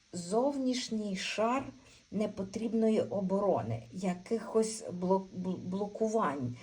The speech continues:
М, ви якби відкриваєте і очищаєте свою свідомість. Ви переходите на новий рівень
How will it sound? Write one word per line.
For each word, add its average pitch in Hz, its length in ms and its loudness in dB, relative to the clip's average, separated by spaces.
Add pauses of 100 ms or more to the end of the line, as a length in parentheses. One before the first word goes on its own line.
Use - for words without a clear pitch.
(380)
М, 190 320 2
ви 220 340 8 (1000)
якби 220 320 4
відкриваєте 220 1120 0
і 190 320 -4 (100)
очищаєте 196 1000 -2 (220)
свою 196 680 0 (140)
свідомість. 196 1000 0 (140)
Ви 190 160 0
переходите 240 840 0
на 190 260 2
новий 214 600 0 (260)
рівень 214 680 0